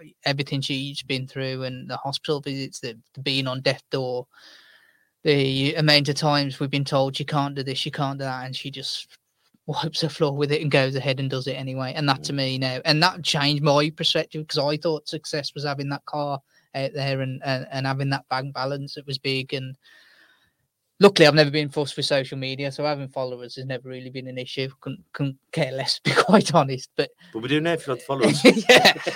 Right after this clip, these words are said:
Speaker 1: on this, obviously.
Speaker 2: <laughs>
Speaker 1: Personally, not at all. Um, but the only reason we want that is to spread the message
Speaker 2: Yeah.
Speaker 1: and to help more people. Nothing to do with actually having more followers,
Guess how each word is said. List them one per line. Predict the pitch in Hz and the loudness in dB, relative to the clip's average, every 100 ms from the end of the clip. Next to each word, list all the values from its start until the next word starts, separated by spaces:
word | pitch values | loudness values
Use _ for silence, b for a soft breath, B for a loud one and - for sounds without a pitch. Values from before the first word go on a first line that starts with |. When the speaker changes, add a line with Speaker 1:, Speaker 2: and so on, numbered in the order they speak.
| - 185 | 0 6
Speaker 1:
on | 208 | 8
this, | 196 196 | 10 10
obviously. | 165 156 196 202 208 233 220 - | 8 8 4 2 0 0 -4 0
Speaker 2:
<laughs> | 220 233 190 180 165 - 175 - 151 | 2 4 2 2 0 -4 -6 -8 -4
Speaker 1:
Personally, | 196 220 226 160 135 135 | 4 6 6 2 -2 -2
not | 151 139 | -2 -4
at | 139 | -4
all. | 151 185 _ _ - - | -6 -8 _ _ -18 -6
Um, | 156 143 135 127 _ _ _ _ _ | -4 -4 -6 -14 _ _ _ _ _
but | 185 240 | -4 4
the | 220 | 8
only | 240 233 | 8 6
reason | 220 220 175 | 4 2 0
we | 180 | 0
want | 165 165 | 0 2
that | 165 190 | 0 0
is | 170 | -4
to | 170 | -8
spread | - 175 165 | -4 -2 -2
the | 160 | -6
message | 147 160 - 131 131 - - _ | -4 -4 -6 -16 -16 -18 -18 _
Speaker 2:
Yeah. | - | -10
Speaker 1:
and | 151 147 | -8 -8
to | 143 | -10
help | - 151 151 | -6 -6 -8
more | 143 139 | -12 -8
people. | 139 139 170 170 | -6 -6 -4 -2
Nothing | 170 170 160 | -4 -4 -12
to | 151 | -10
do | 147 | -8
with | 143 | -6
actually | 147 - 139 | -8 -8 -2
having | 135 131 135 | 0 0 -6
more | 135 131 | -10 -10
followers, | 139 143 151 151 | -8 -10 -12 -18